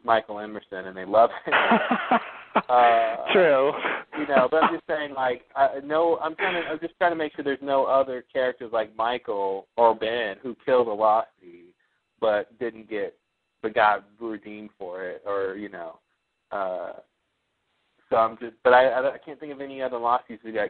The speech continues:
Speaker 1: killed by Lofties.
Speaker 2: Yeah, I can't either. I, it wasn't, I mean, it didn't happen that much.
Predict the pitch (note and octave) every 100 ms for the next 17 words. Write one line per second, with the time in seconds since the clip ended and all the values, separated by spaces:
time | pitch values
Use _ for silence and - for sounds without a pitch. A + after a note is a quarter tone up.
0 | - A2 F#2+ F#2 G2+ G#2+ - D2+ D#2 _
1 | _ _ _ - - - _ D3+ E3 D3+
2 | D3 D#3 - E3+ D#3 D3 B2+ B2 A2+ -
3 | _ - D3+ G3 G3 G3 A#3+ A#3+ A3+ F3
4 | E3 F3+ E3+ G3 E3 D#3+ D#3+ A#2+ A#2+ A2
5 | C3 B2+ A2